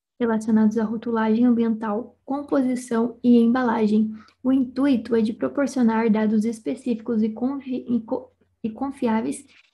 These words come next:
em relação à cosmetologia e sustentabilidade, analisar se os produtos estão em conformidade com a sua legislação. Já o objetivo específico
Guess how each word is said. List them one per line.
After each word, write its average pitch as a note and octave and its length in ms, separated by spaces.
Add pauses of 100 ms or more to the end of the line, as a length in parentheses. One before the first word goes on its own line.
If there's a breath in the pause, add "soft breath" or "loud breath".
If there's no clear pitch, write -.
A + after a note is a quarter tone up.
em D4 120
relação C#4 400
à B3 80
cosmetologia B3+ 920
e A3 60
sustentabilidade, B3 1000 (480 loud breath)
analisar A#3+ 560
se A#3+ 120
os - 80
produtos A#3 500
estão A#3+ 400
em B3 60
conformidade B3+ 840
com B3 240
a B3+ 80
sua A3+ 300
legislação. A#3 840 (920 soft breath)
Já C4+ 120
o C#4 120
objetivo B3 480
específico B3+ 840